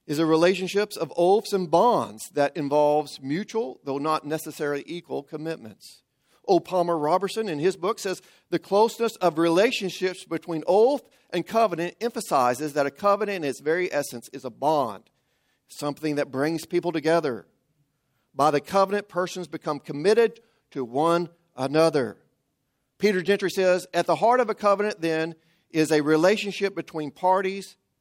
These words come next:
characterized by faithfulness, loyalty, and love." I mean, that's the highest form of an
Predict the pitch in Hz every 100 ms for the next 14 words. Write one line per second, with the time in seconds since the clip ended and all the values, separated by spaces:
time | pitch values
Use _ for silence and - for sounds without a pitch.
0 | _ _ - 185 190 190 180 160 156 156
1 | 156 - 127 123 165 165 160 156 151 151
2 | _ _ _ 135 139 147 143 147 139 _
3 | _ _ _ 120 113 123 113 98 _ _
4 | _ _ _ _ _ - 160 170 208 -
5 | _ _ 170 208 269 269 - - 202 208
6 | 208 - 151 151